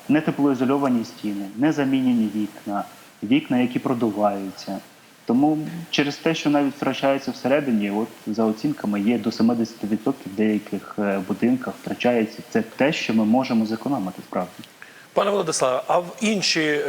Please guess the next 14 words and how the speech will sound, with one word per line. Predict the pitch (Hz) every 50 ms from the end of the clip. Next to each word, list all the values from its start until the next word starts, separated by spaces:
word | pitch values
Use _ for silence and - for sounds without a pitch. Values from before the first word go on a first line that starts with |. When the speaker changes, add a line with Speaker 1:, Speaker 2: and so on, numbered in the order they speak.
| 131 -
Speaker 2:
країни | - 160 160 151 151 151 143 143
які | 143 135 - 190
мають | 170 156 139 131 127 -
цифри? | - 131 117 - - 107 107 110 -
От | 127 123 - -
якщо | 135 - - - -
ми | 175 170 165
сімдесят | 135 - 156 151 139 131 - - 170 170 -
відсотків, | 202 165 - 214 208 - - 214 190
в | 151
інших | 160 175 185 - - 202 -
країнах, | - 190 190 196 202 208 185 - 165
де | 170 175 180 190 -
енергоефективність | 175 170 185 190 180 175 180 170 - - - - 185 185 180 175 180 - - -